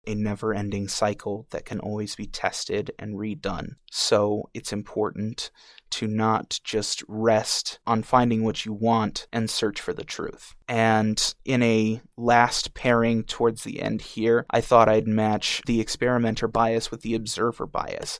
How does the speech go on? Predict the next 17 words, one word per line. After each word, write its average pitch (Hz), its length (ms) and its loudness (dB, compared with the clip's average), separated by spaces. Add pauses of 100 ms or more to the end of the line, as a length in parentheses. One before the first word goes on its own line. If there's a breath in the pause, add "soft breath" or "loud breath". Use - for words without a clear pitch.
where, 113 580 8
uh, 104 440 4
your 117 220 -2
perception - 800 0
going 113 340 2
into 113 320 -2
an 107 80 0
event 104 460 -4 (320 loud breath)
can 120 180 0
really 147 300 4
influence 113 720 0
how 107 140 0
you 107 160 -6
feel 131 500 2
about 107 340 0
the 107 140 -4
event 104 320 -2